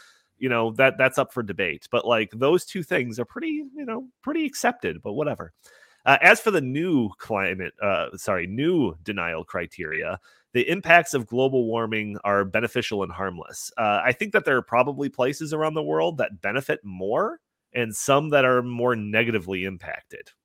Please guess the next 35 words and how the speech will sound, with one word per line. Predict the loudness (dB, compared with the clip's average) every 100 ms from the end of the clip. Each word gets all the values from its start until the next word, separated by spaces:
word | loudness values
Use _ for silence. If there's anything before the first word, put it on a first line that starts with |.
| _ _
Okay. | -6 -4
Like, | -4 -4 -4
again, | -2 -2 -2 -4
that | -4
doesn't | -4 -6 -10
seem | -10 -6
like | -4 -4
a, | -4
a | -4
shocking | -4 -2 0 0 -2 -10
statement. | -10 -6 -6 -8 -20 -20 _ -20 -20 _ _
Uh, | 0 2
climate | 4 6 4
solutions | -4 -2 0 0 -4 -4
won't | 0 0 2
work. | -2 -2 -6 -20 _ _ _ _
Yeah, | 4 6
you | 6
could | 4
put | 4 4
a |
giant | 2 0 4 6 6 4 2
check | 0 2 2 0
mark | -4 -4
next | -6 -6 -6
to | -6
my | -4
name | -4 -4
for | -4 -4
that | 0 0
one | 0 -4
<laughs> |
for, | -4 -4 0 0
for | 0 -10 -6 2 6 6 4
sure. | -2 2 4 4 0